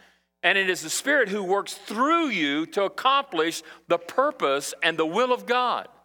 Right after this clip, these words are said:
in your life and through your life. Some of us are having a hard time with the change and the transformation that he wants to bring into our lives because we're not relying exclusively on the power outside of ourselves, meaning the Holy Spirit who resides in our heart.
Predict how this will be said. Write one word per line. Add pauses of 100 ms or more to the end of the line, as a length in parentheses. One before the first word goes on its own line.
(140)
in
your
life (240)
and
through
your
life. (4000)
Some
of
us
are
having
a
hard
time
with
the
change
and
the
transformation (380)
that
he
wants
to
bring
into
our
lives
because
we're
not (320)
relying (280)
exclusively
on
the
power
outside
of
ourselves,
meaning
the
Holy
Spirit
who
resides
in
our
heart.